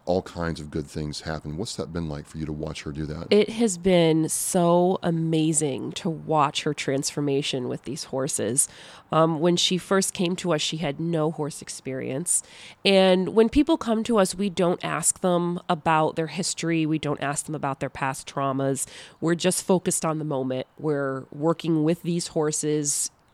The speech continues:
Speaker 2: right now. And, um, and that's what we, we focus on. And she, um, worked with some of our big horses, and then she took a interest in the, the miniatures.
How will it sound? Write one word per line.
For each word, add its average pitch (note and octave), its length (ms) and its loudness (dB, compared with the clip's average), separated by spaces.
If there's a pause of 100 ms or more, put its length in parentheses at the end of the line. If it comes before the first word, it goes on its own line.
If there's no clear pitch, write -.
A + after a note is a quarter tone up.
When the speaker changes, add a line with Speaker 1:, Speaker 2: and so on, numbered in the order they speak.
Speaker 2:
right D#3 300 0
now. D3 480 0 (520)
And, D#3 720 2
um, D3+ 360 0
and F3 140 2
that's D#3 220 -2
what - 120 -4
we, D3+ 320 -4 (100)
we D3+ 160 -4
focus - 480 0
on. B2+ 340 -4 (540)
And D#3+ 600 4 (160)
she, F#3 840 2
um, D3+ 560 0 (500)
worked F3+ 300 2
with G3+ 100 -4
some G3 140 -2
of G3+ 100 0
our B3 100 2
big F3+ 220 -2
horses, E3 520 0
and D#3+ 120 -2
then D#3 140 -2
she - 180 -2
took - 260 -12
a C#3 280 0
interest - 420 -4
in E3+ 60 -2
the, E3+ 140 -2 (160)
the D3+ 200 -2
miniatures. D3 800 0